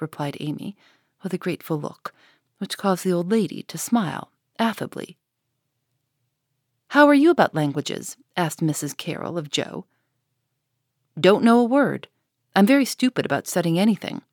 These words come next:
Can't bear French. It's such a slippery, silly sort of language," was the brusque reply. Another look passed between the ladies,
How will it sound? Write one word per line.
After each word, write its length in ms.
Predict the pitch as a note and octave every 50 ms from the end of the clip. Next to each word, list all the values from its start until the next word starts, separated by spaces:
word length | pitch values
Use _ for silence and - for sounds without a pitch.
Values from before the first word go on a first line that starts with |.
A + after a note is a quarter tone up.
| _ _ _ _ -
Can't 280 | - G#3+ G#3 - D#3
bear 200 | D3+ F3 G#3+ A3+
French. 480 | G3+ - - - E2+ F#2 - - - - _ - - _ _ _ _ _ _ _
It's 140 | F#3 -
such 160 | - F3+ - -
a 60 | D#3
slippery, 420 | - - G3 F#3 F3+ - E3+ D#3+
silly 300 | - - - B3+ F#3 D3
sort 200 | - - C#3 B2
of 120 | C3 C3+ C#3+
language," 520 | C#3 D3 - - - - - F3+ - - _ _ _ _ _ _ _ _ _ -
was 160 | F3+ E3 -
the 100 | - D#3+
brusque 380 | - - D3+ C#3 - - -
reply. 480 | - C#3 - - C#3+ - - - F3+ - _ _ _ _ _ _ _ _ _ _ _ _ _ _ _ _ _ _ _ _ _ _ _ _ _ _ _ _ _ _ _ _ _ _ _ _ _ _ _ _
Another 340 | - F#3 G3+ A3 G#3+ E3 C#3
look 280 | C#3+ - - - _ -
passed 300 | - F3+ E3+ D#3+ - -
between 240 | E3 - - D#3+ D#3
the 100 | D#3 D#3+
ladies, 440 | F#3 F#3+ F#3 E3+ D#3+ D#3 D3 -